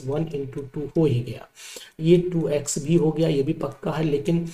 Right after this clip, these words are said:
आठ में से जो दो oxygen है वो peroxide वाले हैं और बचे हुए छः oxygen जो है, अम, जो प-, बचे हुए छः oxygen जो है माइनस टू वाले हैं तो is equal to zero हो गया। ये प्लस टू हुआ, ये प्लस टू एक्स हुआ,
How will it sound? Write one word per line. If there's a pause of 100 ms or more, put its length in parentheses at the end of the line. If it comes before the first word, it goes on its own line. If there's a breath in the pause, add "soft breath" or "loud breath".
(320 loud breath)
आठ
में
से
जो
दो
oxygen
है
वो
peroxide
वाले
हैं (360 loud breath)
और
बचे
हुए
छः
oxygen
जो
है, (400 soft breath)
अम, (280)
जो (600)
प-,
बचे
हुए
छः
oxygen
जो
है
माइनस
टू
वाले
हैं
तो
is
equal
to
zero
हो
गया। (460 loud breath)
ये
प्लस (120)
टू
हुआ,
ये
प्लस
टू
एक्स
हुआ,